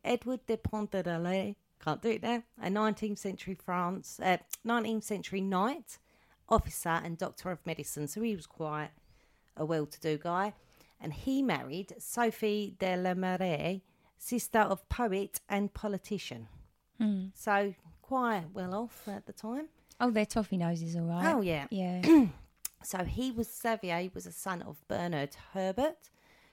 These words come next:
Speaker 1: who was a count, and Xavier took great pride in his noble heritage, and he's got a quote saying, "I think I've got a superiority complex."
Speaker 2: <laughs>
Speaker 1: You could call it that.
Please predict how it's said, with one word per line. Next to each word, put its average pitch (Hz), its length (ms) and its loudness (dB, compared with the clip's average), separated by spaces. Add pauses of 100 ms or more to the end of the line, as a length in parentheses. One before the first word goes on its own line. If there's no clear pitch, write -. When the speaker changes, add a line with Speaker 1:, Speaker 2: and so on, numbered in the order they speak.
Speaker 1:
who 196 120 0
was 180 140 -6
a 185 60 -4
count, 147 420 -6 (120)
and 165 120 -2
Xavier 180 600 0 (100)
took - 200 -10
great 214 280 -2
pride 175 340 -2
in 165 80 -12
his 156 160 -10
noble 175 380 -6
heritage, 151 720 -6 (140)
and 156 100 -4
he's 156 140 -8
got - 180 -6
a - 20 -12
quote - 360 -6
saying, 139 480 -6 (520)
"I - 100 -6
think 233 280 -4
I've 240 160 -4
got - 220 0
a - 20 -4
superiority 180 1300 -6
complex." - 760 -8 (140)
Speaker 2:
<laughs> - 200 -2
Speaker 1:
You 190 80 -2
could - 160 -8
call 170 220 -2
it 117 140 -8
that. - 220 -8